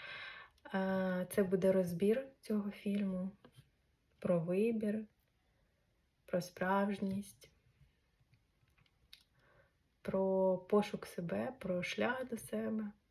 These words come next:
Е, і цей фільм буде з розбором. Е, я запропоную вам переглянути цей фільм разом зі мною в Зумі. Е,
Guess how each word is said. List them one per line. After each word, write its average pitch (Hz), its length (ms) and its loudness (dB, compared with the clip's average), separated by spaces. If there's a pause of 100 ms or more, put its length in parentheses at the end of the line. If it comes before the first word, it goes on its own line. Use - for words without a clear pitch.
(2000)
Е, 190 520 2
і 196 380 4 (220)
цей 190 180 4
фільм 285 220 2
буде 220 260 6
з 196 80 -2
розбором. 240 760 0
Е, 190 1000 -2 (600)
я 185 580 2 (1800)
запропоную 196 800 4
вам 180 240 0
переглянути 175 720 -2
цей 185 200 -4
фільм 180 300 -2
разом 180 360 -4
зі 180 100 -2
мною 180 380 0
в 175 40 -2
Зумі. 220 380 -2
Е, 214 80 -2